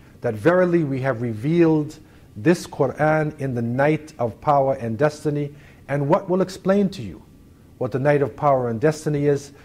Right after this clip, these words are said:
The night of power, uh, is better than one thousand months. In it, the angels descend, dealing with all types of affairs, and Jibreel alayhi salam descends,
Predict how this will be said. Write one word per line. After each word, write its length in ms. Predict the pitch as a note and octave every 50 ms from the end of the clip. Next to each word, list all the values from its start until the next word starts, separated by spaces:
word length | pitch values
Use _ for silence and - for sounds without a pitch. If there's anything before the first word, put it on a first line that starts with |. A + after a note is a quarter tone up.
| - - -
The 80 | A#2 A#2
night 320 | B2 C#3 D#3 E3 E3 -
of 220 | - A#2+ G#2+ - -
power, 480 | - - E3 D#3 D3+ C#3+ C3 B2 A#2+ - - - - - - - - - - - -
uh, 200 | - A#2+ A#2+ A2+ -
is 160 | - B2+ A#2+ G#2+
better 440 | F#2+ - D#3 D#3 D3+ - D#3 C#3+
than 280 | A#2+ B2 A#2+ A2 A2 G#2+
one 360 | A2+ D3 E3 F3 F3 F3 D#3+ E3+ -
thousand 500 | - D#3 D3+ D3+ D#3 D3+ C3 C#3+ C#3+ C#3+
months. 760 | D3 D#3 C3 F#2+ - - - - - - - - - - - - - - - - - - - - - - - - - - - -
In 140 | D#3 E3+ F3+
it, 320 | G3+ F#3+ - - - - - - - - -
the 140 | C3 C3 -
angels 1000 | D3+ E3 F3 F3+ F3+ F3 D3 D#3 E3 D#3+ D#3+ D#3 D#3 D3+ C#3+ - - - - - - - - - - -
descend, 680 | - C3+ A#2+ - - E3 D3+ C3 F#2+ D#2+ D2 - - - - - - - - - - - - - - - -
dealing 300 | C#3 D3+ D#3 D#3 D3+ C#3+
with 200 | D3 C#3 C#3+ -
all 260 | C#3+ E3 F3 F3+ F3
types 380 | F3 - E3+ D#3 D3+ - - C3+
of 120 | A#2 -
affairs, 640 | A2+ G#2+ - - A#2+ G#2+ F#2+ F#2 F#2 - - - - - - - - - - -
and 200 | C#3+ D#3 E3+ D#3+
Jibreel 480 | C#3 E3+ D3 B2+ D3+ F#3 G#3 G#3+ F#3+
alayhi 320 | D#3 C#3+ C#3+ C#3+ C#3+ C3+ C3+
salam 440 | - D3 C3+ B2+ A2+ F#2 E2+ D#2+ -
descends, 680 | A2+ A2 - - E3+ D3+ G2 D#2 - - - - -